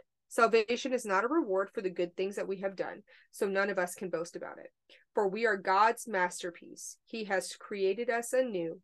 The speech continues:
in Christ Jesus, so we can go do the good things that he planned for us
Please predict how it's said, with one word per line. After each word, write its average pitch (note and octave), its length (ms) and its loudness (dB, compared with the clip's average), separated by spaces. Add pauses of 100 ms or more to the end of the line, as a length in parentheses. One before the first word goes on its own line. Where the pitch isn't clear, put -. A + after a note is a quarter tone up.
in F#3+ 160 -6
Christ F3 380 -4
Jesus, - 540 -12
so - 180 -2
we F#3 220 -4
can A#3 200 -10
go F#3+ 260 2
do F#3 260 -8
the F3 180 -6
good F#3 300 -4
things E3+ 300 -2
that - 120 -8
he - 220 -14
planned F3+ 380 -6
for - 200 -12
us - 280 -14